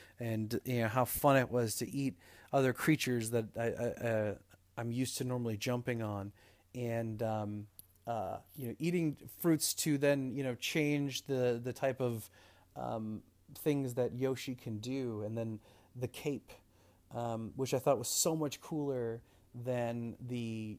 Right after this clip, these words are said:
tail, uh, in Super Mario Brothers Three, because the cape actually, I hated in Mario Three, I hated is a strong word, but I didn't like in <laughs> Mario Three, building up your speed, jumping up into the air, having,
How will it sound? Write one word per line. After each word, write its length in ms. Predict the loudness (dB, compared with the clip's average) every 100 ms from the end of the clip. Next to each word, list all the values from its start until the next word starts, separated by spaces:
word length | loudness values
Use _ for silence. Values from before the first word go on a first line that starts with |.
| -10
tail, 580 | 0 2 4 2 0 -4 -6
uh, 240 | -4 -2
in 120 | -2 -2
Super 240 | -4 -2
Mario 220 | -2 0
Brothers 220 | 0 -2
Three, 200 | -2 -2
because 260 | -2 -2 -2
the 80 | -4
cape 400 | 0 2 2 2
actually, 580 | -2 0 -2 0 0 -4 -16 -20 -6 2
I 100 | 4
hated 580 | 4 2 6 4 4 -6 -20 _ _ 2
in 260 | 4 4 4
Mario 340 | 4 4 0
Three, 460 | -2 0 0 0 -4
I 40 | -8
hated 360 | -4 -2 -2 -2
is 120 | -4
a 80 | -6
strong 240 | -8 -8 -6
word, 180 | -8 -4
but 80 | -2
I 80 |
didn't 300 | 0 2 2
like 200 | 4 2 2
in 60 | -2
<laughs> 40 |
Mario 240 | 0 0
Three, 300 | 0 0 0 -2 -14 -20 -20 _ -6 4
building 380 | 8 10 8 2
up 160 | 0 0
your 120 | -2
speed, 580 | -4 -4 -2 -2 -4 -6
jumping 380 | -2 -2 0 0
up 160 | -2 -2
into 180 | -8 -6
the 220 | -2 0
air, 240 | 0 -2 0
having, 520 | 4 4 4 -2